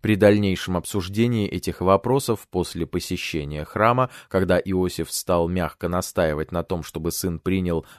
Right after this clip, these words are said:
ортодоксальные еврейские верования, Иисус вдруг повернулся к родителям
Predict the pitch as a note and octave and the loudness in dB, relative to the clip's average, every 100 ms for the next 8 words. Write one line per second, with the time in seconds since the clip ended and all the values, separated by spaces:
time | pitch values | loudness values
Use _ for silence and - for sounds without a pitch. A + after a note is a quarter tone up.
0 | - E2+ - F2 F2+ - F#2 D#2+ D2+ D2+ | -2 -2 0 0 0 0 0 0 0 -4
1 | D#2 D#2 E2+ D#2+ D2 - - D#2+ E2+ B2 | -6 -2 -2 -2 -4 -8 -6 -4 2 2
2 | C3 B2 A#2+ A#2 - - - _ _ - | 2 0 0 -4 -6 -20 -20 _ _ 2
3 | A2 D#3+ E3 D3 C#3+ D#3 - D3+ C3+ B2 | 2 6 4 4 2 2 4 4 6 6
4 | A#2+ A#2+ A#2 - - F#2+ F2+ F2 - G2+ | 6 2 2 -2 4 4 4 0 -2 -2
5 | G#2 G#2+ | -2 -6